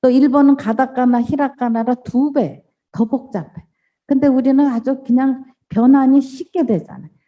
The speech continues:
그러니까 우리가 아이티 강국이 될 수 있었던 것도 세종대왕 덕분이다 하는 거죠.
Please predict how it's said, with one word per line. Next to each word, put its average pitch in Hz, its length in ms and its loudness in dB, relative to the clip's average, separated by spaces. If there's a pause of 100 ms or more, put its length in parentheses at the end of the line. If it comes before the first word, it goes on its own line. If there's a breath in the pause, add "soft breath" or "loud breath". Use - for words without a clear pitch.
(100)
그러니까 311 240 -2
우리가 254 340 0
아이티 185 380 -4
강국이 170 500 -6
될 185 200 0
수 208 160 -6
있었던 208 560 -4
것도 180 500 -6 (300 loud breath)
세종대왕 233 840 0
덕분이다 160 640 -4
하는 180 380 -4
거죠. 143 440 -12